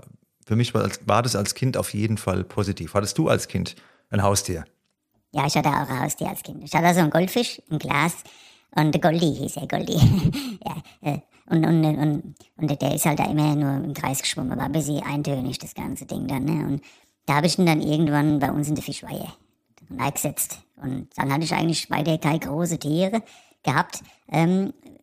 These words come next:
Speaker 2: nee, man hatte eigentlich keine Tiere, muss ich sagen.
Speaker 1: Und, ähm, wie kam das dann zustande? Du hast ja gesagt, ähm, du möchtest einen kleinen Hund dir zulegen. Wann war der Punkt da, dass du gesagt hast, jetzt ist es soweit?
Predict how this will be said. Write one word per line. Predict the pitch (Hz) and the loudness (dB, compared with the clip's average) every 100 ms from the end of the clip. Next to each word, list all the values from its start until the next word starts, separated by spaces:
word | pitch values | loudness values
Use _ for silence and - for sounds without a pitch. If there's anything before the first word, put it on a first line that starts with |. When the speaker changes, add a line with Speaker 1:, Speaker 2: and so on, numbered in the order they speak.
| _ - | _ 0
Speaker 2:
nee, | 196 | 2
man | 185 143 | 4 4
hatte | 165 | 4
eigentlich | 151 139 - | 2 0 -4
keine | 156 | -6
Tiere, | 127 127 - 120 - _ _ | -6 -8 -8 -12 -18 _ _
muss | 143 | -6
ich | 131 | -4
sagen. | - 196 - - - _ _ _ _ _ _ _ _ _ | -4 -4 -6 -14 -20 _ _ _ _ _ _ _ _ _
Speaker 1:
Und, | - 95 95 | -2 2 4
ähm, | 90 92 98 95 - - _ _ _ _ _ | 4 4 2 0 -8 -20 _ _ _ _ _
wie | 110 | -4
kam | 107 104 131 | 2 2 4
das | 135 | 2
dann | - 139 165 160 _ _ | 0 0 0 -4 _ _
zustande? | - 101 - 90 113 131 139 | -10 -6 -2 0 2 2 2
Du | 104 | 0
hast | 104 | 0
ja | 107 | 0
gesagt, | 98 98 110 107 - - | -2 0 -2 -2 -10 -6
ähm, | 92 92 95 92 - _ _ _ _ | -4 -2 -4 -8 -14 _ _ _ _
du | 101 | -4
möchtest | 104 - 117 | -2 0 -2
einen | 104 | -4
kleinen | 92 87 95 101 | -4 -2 0 0
Hund | 98 107 101 - - _ _ | 2 4 2 -2 -14 _ _
dir | 90 87 - | -2 -2 -2
zulegen. | 110 101 87 85 | 0 2 2 0
Wann | 98 127 | 2 4
war | 123 | 4
der | 113 | 4
Punkt | - 135 127 | 2 0 4
da, | 95 117 175 156 | 4 4 0 -4
dass | - 110 | -4 -2
du | 123 | 0
gesagt | 107 104 113 | 0 2 2
hast, | 110 - | 0 2
jetzt | 107 - | 0 0
ist | 95 | -4
es | 87 | -4
soweit? | 82 80 - | -6 -8 -14